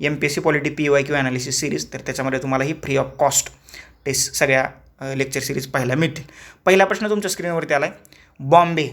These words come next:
मुंबई विधानसभा अध्यक्ष म्हणून एकोणीसशे सदोतीस ते एकोणीसशे छप्पन दरम्यान कोणी कामकाज पाहिलेलं आहे? मुख्य परीक्षेचा प्रश्न आहे,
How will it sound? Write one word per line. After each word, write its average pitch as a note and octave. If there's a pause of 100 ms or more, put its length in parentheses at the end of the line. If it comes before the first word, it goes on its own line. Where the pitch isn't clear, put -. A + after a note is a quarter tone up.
(160)
मुंबई F3+
विधानसभा E3
अध्यक्ष D3+
म्हणून D3
एकोणीसशे D#3
सदोतीस E3
ते D#3
एकोणीसशे D3
छप्पन D#3+
दरम्यान D3
कोणी D#3
कामकाज C#3+
पाहिलेलं C3+
आहे? C3+ (300)
मुख्य E3
परीक्षेचा F3+
प्रश्न D#3+
आहे, D#3